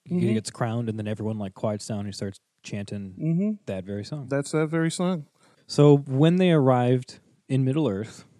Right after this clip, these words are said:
Speaker 1: after the fall of Numenor, there was already a sizable immigrant population of Numenorians there because, uh, as we'd mentioned previously, the Numenorians went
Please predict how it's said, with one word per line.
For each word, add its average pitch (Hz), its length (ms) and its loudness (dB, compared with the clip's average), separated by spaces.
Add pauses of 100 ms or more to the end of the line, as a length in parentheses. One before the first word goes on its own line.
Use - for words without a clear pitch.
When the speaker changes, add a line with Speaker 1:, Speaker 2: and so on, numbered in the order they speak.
(200)
Speaker 1:
after 110 180 -8
the 110 100 -8
fall 113 200 -2
of 113 80 -2
Numenor, 113 300 0
there 131 100 4
was 131 100 4
already 165 480 2
a 123 60 -8
sizable 120 760 2
immigrant 120 380 -2
population 131 600 2
of 110 60 -6
Numenorians 117 640 -2
there 120 420 -2
because, 113 640 -4
uh, 104 260 0
as 131 180 0
we'd 120 140 0
mentioned 117 320 -4
previously, 117 460 0
the 110 100 0
Numenorians 127 920 2 (520)
went 120 480 -2